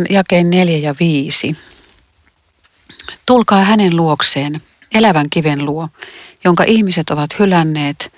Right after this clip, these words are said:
mutta joka on Jumalan valitsema ja hänen silmissään kallisarvoinen. Ja rakentukaa itsekin elävinä kivinä hengelliseksi rakennukseksi, pyhäksi papistoksi,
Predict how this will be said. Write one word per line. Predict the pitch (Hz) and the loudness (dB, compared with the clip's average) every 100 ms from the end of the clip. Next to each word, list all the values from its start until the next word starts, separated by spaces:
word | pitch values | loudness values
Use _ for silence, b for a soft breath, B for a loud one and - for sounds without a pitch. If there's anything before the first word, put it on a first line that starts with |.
| b b | b b
mutta | 185 180 190 | -2 2 2
joka | 202 175 165 | 2 0 0
on | 196 180 | 2 2
Jumalan | 180 165 143 143 | 0 0 0 -2
valitsema | 165 160 147 - 139 139 B B B - | -2 -2 -4 -4 -4 -4 B B B -2
ja | 180 | 2
hänen | 180 156 | 2 2
silmissään | 151 160 143 143 - 143 147 | 0 -2 -2 -2 -4 -4 -2
kallisarvoinen. | 180 175 156 - 156 147 151 156 160 165 165 _ B B B B B B B B _ | -2 0 0 -2 -4 -4 -4 -6 -6 -10 -12 _ B B B B B B B B _
Ja | 220 214 | 0 2
rakentukaa | 233 233 180 175 175 170 | 2 2 0 2 2 2
itsekin | 220 - 165 - 156 | -2 -2 -4 -4 -2
elävinä | 185 180 151 147 143 - | 0 0 0 -2 -4 -4
kivinä | 170 156 147 | -2 -2 -2
hengelliseksi | 160 196 175 147 139 - - 156 | 0 0 2 0 -2 -4 -6 -2
rakennukseksi, | 165 165 143 139 139 - 170 - - 165 B B B B _ | -2 0 -2 -2 -4 -6 -4 -6 -6 -8 B B B B _
pyhäksi | 226 196 180 - - | 0 2 2 0 -6
papistoksi, | - 165 151 147 - 131 - 143 | -2 -2 -2 -4 -4 -6 -4 -4